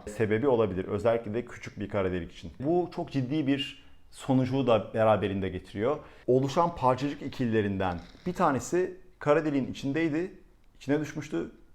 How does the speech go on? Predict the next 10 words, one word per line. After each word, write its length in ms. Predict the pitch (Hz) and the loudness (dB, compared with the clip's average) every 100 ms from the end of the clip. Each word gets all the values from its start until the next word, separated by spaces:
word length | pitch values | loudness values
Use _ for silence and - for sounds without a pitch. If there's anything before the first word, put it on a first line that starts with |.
| - | 2
Diğeri 260 | 151 135 | 4 4
de 180 | 139 - | 2 0
ışıma 240 | 113 120 139 | -2 -2 -2
şeklinde 640 | 135 123 110 113 131 123 - 113 | -2 -6 -2 0 0 -2 -6 0
kara 220 | 120 120 | 2 4
deliğin 300 | 107 117 123 | 2 -2 -2
olay 280 | 104 107 113 | 0 2 2
ufkundan 520 | - 98 101 123 127 - | -2 -2 0 0 -2 -6
uzaya 540 | 113 101 101 117 - | -4 0 2 2 2
dağılmıştı. 520 | 101 95 95 - - | 2 2 2 -6 -12